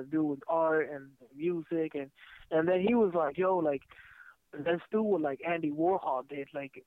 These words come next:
you know, let's, let's, let's do, like, something like that. Let's, let's have, like, a factory type of thing, and where artists and,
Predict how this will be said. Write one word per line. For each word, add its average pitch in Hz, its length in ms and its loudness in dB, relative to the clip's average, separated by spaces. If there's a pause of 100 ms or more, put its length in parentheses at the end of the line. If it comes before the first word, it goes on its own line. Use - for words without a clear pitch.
(260)
you 147 140 -14
know, 143 260 -4
let's, 139 160 -6 (180)
let's, 143 140 -2 (100)
let's 151 160 -6 (140)
do, 175 160 4
like, 151 200 -2
something 156 280 -2
like 139 180 -8
that. 165 280 0
Let's, 135 140 -6 (200)
let's 139 160 -12
have, 160 180 -2
like, 151 160 -4
a 135 80 -2 (100)
factory 160 540 -2
type 143 200 -4
of 143 100 -8
thing, 143 360 -6
and 135 140 -12 (500)
where 139 160 -4
artists 156 480 2
and, 131 200 -8